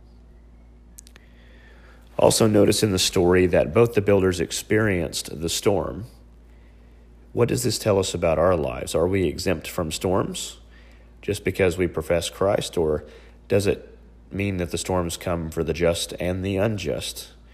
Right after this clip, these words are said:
Kind of a reminder back to the story of Job. What do you think the house represents in the parable?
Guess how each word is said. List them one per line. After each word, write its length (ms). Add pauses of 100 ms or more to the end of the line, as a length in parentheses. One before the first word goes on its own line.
(420)
Kind 160
of 80
a 60
reminder 420
back 220
to 80
the 80
story 360
of 120
Job. 480 (1700)
What 120
do 60
you 120
think 380
the 80
house 340
represents 540
in 40
the 80
parable? 600